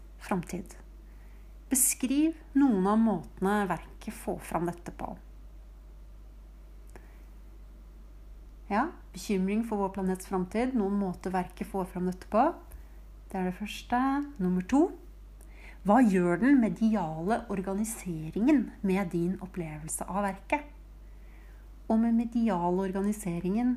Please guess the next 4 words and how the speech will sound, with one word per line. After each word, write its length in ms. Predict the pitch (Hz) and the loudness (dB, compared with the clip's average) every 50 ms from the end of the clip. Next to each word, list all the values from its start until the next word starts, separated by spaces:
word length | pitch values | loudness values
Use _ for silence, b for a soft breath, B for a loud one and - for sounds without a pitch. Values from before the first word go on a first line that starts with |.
| 240 - | 0 -4
så 460 | - - - 185 180 185 196 202 208 208 B B B B B B B B B - - - - | -8 -6 -2 0 0 0 0 0 -2 -4 B B B B B B B B B -18 -18 -12 -6
presiserer 600 | - 185 180 - - - - - 208 185 185 190 | -4 -4 -4 -4 -6 -8 -4 0 0 2 2 2
jeg 160 | 202 202 196 175 170 | 2 2 2 2 0
under 320 | 175 190 220 247 247 | 0 0 0 0 0